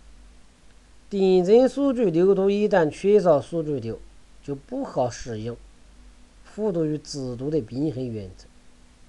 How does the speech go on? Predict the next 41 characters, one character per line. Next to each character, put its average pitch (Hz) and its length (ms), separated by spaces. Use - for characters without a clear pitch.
因 214 100
为 214 60
从 196 180
第 269 240
一 294 80
个 254 140
复 202 180
读 135 160
就 190 100
是 175 80
不 170 200
健 226 260
全 120 180
的， - 140
难 143 380
以 202 180
进 180 160
行 131 160
对 147 140
比。 - 160
嗯， 110 120
它 147 140
的 143 60
特 175 200
点 143 180
在 110 80
这 147 180
里。 107 60
第 226 140
二 277 120
个 233 120
特 180 160
点 117 200
就 - 120
是 139 40
这 233 180
道 202 140
试 208 200
题 156 120
当 156 300
中 160 240